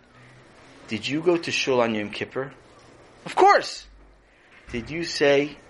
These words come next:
'Ashamnu Bagadnu'?" "Yes." "Did you say the special added, added things that some people say?" Like when they say,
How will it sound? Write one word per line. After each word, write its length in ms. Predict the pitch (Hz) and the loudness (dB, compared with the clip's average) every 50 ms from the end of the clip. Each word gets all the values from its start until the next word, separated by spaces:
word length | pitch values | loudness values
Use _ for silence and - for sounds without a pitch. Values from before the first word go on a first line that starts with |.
| - - - - - - - - - - - - - - - - - - - - - - - - - - - - | -20 -20 -20 -20 -20 -20 -20 -20 -20 -20 -20 -20 -20 -20 -20 -20 -20 -20 -20 -20 -20 -20 -20 -20 -20 -16 -8 -6
'Ashamnu 880 | 110 104 - - - 135 127 135 135 135 135 131 131 131 131 127 131 | -6 -4 -2 0 0 2 2 2 0 -2 -4 -6 -6 -6 -6 -8 -6
Bagadnu'?" 680 | - 160 - 120 - - 117 113 120 131 135 151 170 180 - - - | -2 -2 -2 -2 0 0 0 0 -2 -4 -8 -14 -16 -18 -20 -8 -2
"Yes." 440 | - 147 131 151 170 - - - - _ _ _ _ _ _ - - - - - - | 0 0 0 0 -2 -8 -12 -18 -20 _ _ _ _ _ _ -20 -20 -20 -20 -12 -8
"Did 220 | - 127 - - | -6 -6 -4 -2
you 140 | 160 190 202 | -2 0 0
say 240 | - - - 180 175 | 0 0 0 0 0
the 120 | 147 135 | -2 -2
special 680 | - - - - 175 165 156 - 170 160 151 139 139 - - - - | -4 -4 -2 0 0 0 0 0 -4 -4 -4 -4 -8 -12 -8 0 2
added, 440 | 143 139 143 147 160 160 170 147 - _ _ _ _ - | 4 4 4 4 0 -2 -4 -10 -14 _ _ _ _ -2
added 440 | 135 139 143 151 156 156 156 143 - | 0 0 2 2 0 -2 -4 -6 -6
things 340 | - 160 160 160 165 156 - - - - - | -6 -4 -4 -4 -6 -10 -14 -16 -20 -8 -2
that 200 | - 131 127 - | 0 0 0 0
some 160 | - 170 151 143 | -2 -4 -4 -4
people 320 | - 165 147 - 139 127 | -6 -8 -6 -4 -4 -4
say?" 400 | - - 156 147 143 143 147 - - - _ _ _ _ _ _ - _ - - - - | -2 2 4 4 4 4 0 -4 -10 -20 _ _ _ _ _ _ -20 _ -20 -8 0 2
Like 280 | 113 131 131 - - | 4 4 2 0 -4
when 120 | - 135 127 | -6 -6 -4
they 120 | 127 123 | -4 -4
say, 400 | - - 135 131 131 127 120 | 0 2 4 4 4 4 0